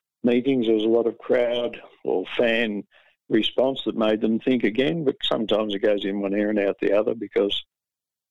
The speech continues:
it's a, then again, it's the bottom line. But with A R G, um, look, we referred to as a support category. Um, with A R G, T C M is a feature category along with T C R and with S five thousand,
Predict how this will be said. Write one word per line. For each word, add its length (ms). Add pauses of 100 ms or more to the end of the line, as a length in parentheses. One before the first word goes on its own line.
(240)
it's 100
a, 100 (280)
then 160
again, 240
it's 180
the 80
bottom 300
line. 320
But 140
with 120
A 200
R 180
G, 480 (160)
um, 440 (840)
look, 120
we 100
referred 440
to 140
as 100
a 80
support 460
category. 580 (260)
Um, 480
with 100
A 240
R 100
G, 300
T 240
C 160
M 100
is 120
a 60
feature 340
category 500
along 280
with 120 (600)
T 180
C 180
R 220
and 160
with 120
S 140
five 300
thousand, 500